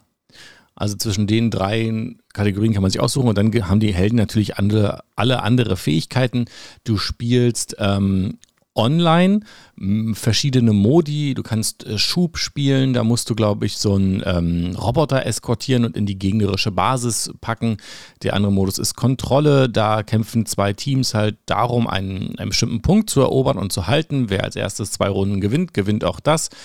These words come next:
Dann gibt es, ähm, das, äh, Thema Eskorte, da muss man so ein Auto von A nach B eskortieren. Ähm,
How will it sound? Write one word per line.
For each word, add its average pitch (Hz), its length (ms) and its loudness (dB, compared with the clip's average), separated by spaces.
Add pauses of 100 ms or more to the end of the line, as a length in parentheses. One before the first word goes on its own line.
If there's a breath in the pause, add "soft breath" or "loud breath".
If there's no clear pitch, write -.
(300 loud breath)
Dann 101 140 -4
gibt 110 240 -6
es, 104 160 -2
ähm, 92 480 -2
das, - 380 -4
äh, 76 460 -2
Thema 95 320 -2
Eskorte, 147 720 0
da 113 100 0
muss 101 220 -2
man 95 120 0
so 95 80 0
ein 87 60 0
Auto 131 300 0
von 123 180 -2
A 98 160 0
nach 117 200 -2
B 113 260 0
eskortieren. 104 800 -2 (500 loud breath)
Ähm, 87 640 -4